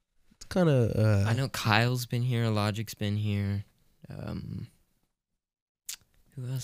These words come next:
Speaker 1: Schoolboy.
Speaker 2: here? Post Malone.
Speaker 1: Post.
Speaker 2: Uh,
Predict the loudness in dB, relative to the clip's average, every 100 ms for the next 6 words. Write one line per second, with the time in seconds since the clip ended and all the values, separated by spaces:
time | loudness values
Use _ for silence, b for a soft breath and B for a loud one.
0 | -2 4 6 8 8 8 6 0 -8 _
1 | -8 -8 -6 -4 -2 -2 -4 -6 -10 _
2 | _ -4 2 4 4 2 -2 -8 -12 -16
3 | _ -20 _ _ _ -20 -20 -16 -14 -14
4 | -14